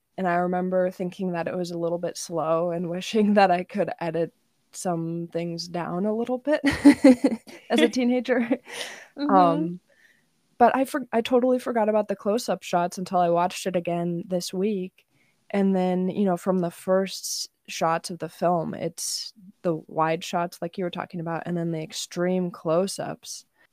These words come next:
Speaker 1: That threw me off at first too, because I didn't realize we were, you know, it,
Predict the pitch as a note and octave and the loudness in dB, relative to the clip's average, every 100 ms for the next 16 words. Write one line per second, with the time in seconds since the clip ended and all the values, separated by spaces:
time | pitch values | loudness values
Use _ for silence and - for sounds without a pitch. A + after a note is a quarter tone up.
0 | - F#3 G3+ D4 - F#3+ F#3 F3+ E3+ E3+ | -6 0 2 0 -2 0 2 2 0 -2
1 | E3+ - - - F3+ E3+ - - A#3+ A#3+ | -4 -6 -8 -2 0 0 -2 -4 0 2
2 | F#3+ F3 F#3+ G3 F#3 G#3 G#3 E3+ F3 F3+ | 0 -2 0 0 0 -4 -4 -2 -2 0
3 | F#3+ F#3+ F#3+ F3+ - G3 F#3+ F#3 F3+ F#3 | 0 0 -2 -6 -2 2 2 2 -2 -6
4 | _ _ _ _ _ _ _ _ _ G3+ | _ _ _ _ _ _ _ _ _ 2
5 | G3+ E3 - | 2 2 0